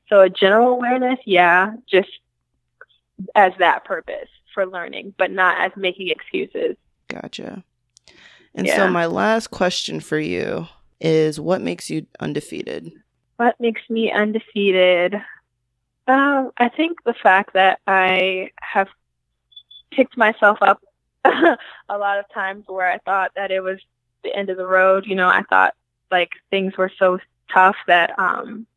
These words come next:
Speaker 1: this would have to be the worst. I don't know where I'm gonna go from here, you know, kind of in a whirlwind of being confused or being lost or feeling bad for myself, and being able to, like, pull myself out or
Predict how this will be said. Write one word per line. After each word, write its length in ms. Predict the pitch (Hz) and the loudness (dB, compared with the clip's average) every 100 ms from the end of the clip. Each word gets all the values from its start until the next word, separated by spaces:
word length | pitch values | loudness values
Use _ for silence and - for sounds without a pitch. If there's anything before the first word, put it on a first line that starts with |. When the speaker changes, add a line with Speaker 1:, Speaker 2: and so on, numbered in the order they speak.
| - | 0
Speaker 1:
this 160 | 196 190 - _ _ _ _ _ _ | 0 0 -12 _ _ _ _ _ _
would 120 | 214 | -2
have 220 | - 190 - | 2 2 2
to 60 | |
be 140 | 185 196 | -6 -6
the 120 | 185 | -4
worst. 360 | 180 180 180 - | -2 0 0 0
I 140 | 185 | 2
don't 200 | 190 - | 2 0
know 160 | 190 185 | -2 -2
where 160 | 180 | -2
I'm 120 | 180 | -6
gonna 180 | 185 180 | -6 -8
go 160 | 185 170 | -4 -6
from 180 | - 196 | -4 -6
here, 540 | 196 185 185 185 185 - - - - | -4 -2 -2 -2 -6 -10 -20 -18 -4
you 120 | 185 | 0
know, 300 | 185 175 175 | 2 2 0
kind 200 | - 196 | 0 2
of 180 | 196 190 - | 2 -2 -2
in 120 | 190 | -2
a 60 | 180 | 4
whirlwind 440 | 175 175 180 175 | 6 6 4 0
of 80 | 170 - - _ _ _ _ | -2 -8 -20 _ _ _ _
being 240 | 190 185 | 0 0
confused 600 | 190 202 - 196 190 202 180 | 0 -2 -2 -4 -4 -2 -2
or 80 | |
being 220 | 175 180 175 | -2 -2 0
lost 360 | 175 185 202 185 | 4 2 2 -2
or 100 | 185 | -4
feeling 360 | - 185 180 180 - - - - | -4 -4 -4 -8 -12 -20 -20 2
bad 240 | 180 175 | 4 4
for 80 | 190 | 0
myself, 640 | 170 - 185 170 165 202 247 _ - - - | -6 -8 -2 2 2 0 -6 _ -14 -14 -10
and 180 | 202 190 | -6 -4
being 220 | 185 185 | -4 -4
able 280 | 180 175 180 | -4 -4 -4
to, 160 | 185 185 | -4 -4
like, 220 | 175 160 _ _ _ _ _ _ | -2 -4 _ _ _ _ _ _
pull 160 | - 202 | -2 0
myself 520 | 185 190 - 170 - | 0 -2 0 0 2
out 300 | 208 220 - _ _ _ | 0 2 -2 _ _ _
or 480 | 185 180 170 165 | 0 2 0 -2